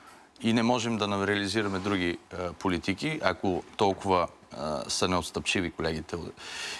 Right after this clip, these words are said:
или намираме едно балансирано решение, доколкото това е възможно, и продължаваме по съвместната програма, която заедно ще, е,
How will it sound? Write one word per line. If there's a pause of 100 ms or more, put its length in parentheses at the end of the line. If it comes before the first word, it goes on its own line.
или
намираме
едно
балансирано (120)
решение,
доколкото
това
е
възможно, (400)
и
продължаваме
по
съвместната
програма,
която
заедно
ще,
е,